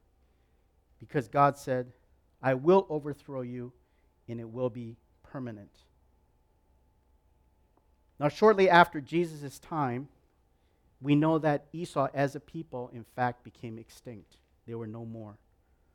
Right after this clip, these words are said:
So when you look at the history of Esau, from the time that he was born with his brother Jacob to the time that he vanished as a tribe, that was a two thousand year period.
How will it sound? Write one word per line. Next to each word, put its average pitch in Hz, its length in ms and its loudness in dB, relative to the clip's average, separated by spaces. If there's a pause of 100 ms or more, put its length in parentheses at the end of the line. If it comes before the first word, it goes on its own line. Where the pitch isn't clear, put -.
(880)
So - 140 4
when 170 200 8
you 175 100 8
look 240 300 10
at 185 420 8
the 165 80 0
history - 420 2
of 165 160 6
Esau, 180 280 2
from 160 180 -2
the 156 80 4
time 226 300 4
that 214 140 4
he 208 100 -10
was 170 160 4
born 202 340 4
with 202 140 2
his 160 120 -4
brother 170 300 0
Jacob 160 400 0 (240)
to 185 120 0
the 160 120 6
time 202 480 6
that 165 160 4
he - 140 -8
vanished 170 800 4 (140)
as 151 180 6
a 147 40 -10
tribe, 156 540 8 (260)
that 180 160 8
was 185 140 0
a 165 60 2
two - 260 -8
thousand 160 420 6
year 139 160 -4
period. 139 540 -8